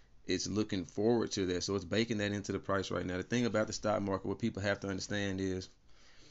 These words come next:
the stock market will bottom and be on the way back up before the economy actually hits a recession, because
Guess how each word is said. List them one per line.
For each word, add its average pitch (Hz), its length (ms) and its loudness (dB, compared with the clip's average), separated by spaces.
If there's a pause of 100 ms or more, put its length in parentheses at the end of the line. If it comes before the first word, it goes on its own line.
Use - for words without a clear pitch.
(260)
the 101 100 0
stock - 340 6
market 101 340 0
will 92 180 2
bottom 92 680 2
and 95 200 0
be 104 240 0
on 95 280 0
the 90 80 0
way 95 280 2
back 92 380 -2
up 92 340 0 (560)
before 101 420 2
the 92 160 2
economy 92 480 0
actually 90 280 0
hits 98 260 -2
a 85 40 -2
recession, 82 480 -2
because 87 520 -2